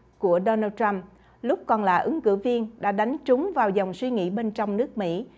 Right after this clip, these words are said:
mà Quang và các nhà lãnh đạo Trung Cộng khác cần phải hiểu. Từ nhiều năm qua, người Mỹ đã được bảo cho biết rằng Trung Hoa là một nước đang phát triển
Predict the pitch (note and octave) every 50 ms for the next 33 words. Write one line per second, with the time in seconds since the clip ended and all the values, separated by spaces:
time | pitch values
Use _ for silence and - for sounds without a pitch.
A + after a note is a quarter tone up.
0 | _ _ _ _ _ _ _ _ - G#3+ A3+ G#3+ G#3 G#3+ - B3+ B3+ B3+ B3 A#3
1 | A#3 - - - F#3 G#3+ G#3 G3 G3+ B3+ C#4 C4+ A#3+ G#3 F#3 F3+ F3+ G3 A3+ A3
2 | G3 E3+ E3 E3+ - A3+ G#3 G3+ F#3 G3 F#3 E3+ F3 E3 - A3+ A#3 D4 - -
3 | - G#3+ F#3+ F3 E3 - - C#4 C#4+ - G3 F3 E3 F3 A#3+ - - _ _ _
4 | _ _ _ _ _ _ _ _ _ _ _ _ _ _ _ - B3 A#3+ A#3 A#3
5 | A#3 A3 G#3+ A#3 A#3 A#3+ A#3 - A#3 A3+ A3 G#3 G#3 - - _ - G#3+ G#3+ G#3+
6 | G#3+ G#3 G3+ G3 C#4 C#4 C#4 A#3 A3 G3+ G#3 - G3+ F#3 F3+ F#3 A3+ - C4 A3+
7 | G3+ G#3+ A#3+ - - - A#3 G#3 F#3+ F3+ F3 - - - - _ _ - C4 C4
8 | B3+ A#3+ A3 B3+ B3 A#3+ A#3+ A3+ G#3 F#3+ F#3 F#3 - G#3+ A3 C4 E4 - - A3+
9 | G#3+ G3+ F#3+ - C4 D#4 - - A3+ F#3+ E3 F3 A3+